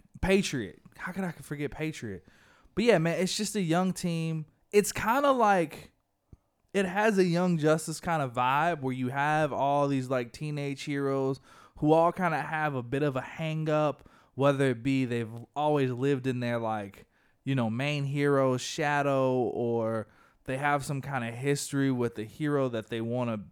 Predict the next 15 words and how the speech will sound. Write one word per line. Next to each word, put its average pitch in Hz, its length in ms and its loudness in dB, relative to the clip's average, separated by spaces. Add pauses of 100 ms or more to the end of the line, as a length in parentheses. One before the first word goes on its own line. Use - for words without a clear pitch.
(300)
like, 110 320 -8
be 151 180 -6
most 135 480 -4
like, 131 460 -2
or 110 380 -2 (560)
they 131 200 0
took 185 320 6
on 165 280 4
the 160 60 0
mantle, 160 720 0
not 151 220 0
the 123 80 -2
mantle, 135 540 -2
but 117 180 -4
they, 110 140 -4